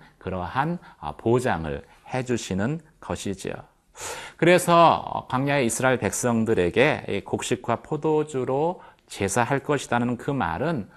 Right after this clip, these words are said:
이스라엘 백성들 가운데, 아, 소망이 될 수 있었습니다. 저희는 이 본문의 말씀 가운데에서 곡식과 포도주로 하나님 앞에 전제드리는 이 가운데에서 자신의 몸과,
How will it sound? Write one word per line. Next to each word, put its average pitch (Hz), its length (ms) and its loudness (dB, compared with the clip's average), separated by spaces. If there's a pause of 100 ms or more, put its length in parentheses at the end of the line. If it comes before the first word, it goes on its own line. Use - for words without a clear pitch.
(200)
이스라엘 107 340 -4
백성들 117 500 -4
가운데, 107 680 -2 (240)
아, - 380 -8
소망이 127 680 0 (220)
될 95 160 -4
수 - 180 -4
있었습니다. - 720 -4 (1400)
저희는 170 380 4
이 160 300 6
본문의 147 340 2
말씀 131 400 0
가운데에서 107 1000 0
곡식과 - 440 -2
포도주로 135 1040 0
하나님 139 340 -4
앞에 123 240 -4
전제드리는 120 1000 -2
이 107 200 -2 (120)
가운데에서 107 1000 -2 (340)
자신의 151 420 -2
몸과, 120 720 0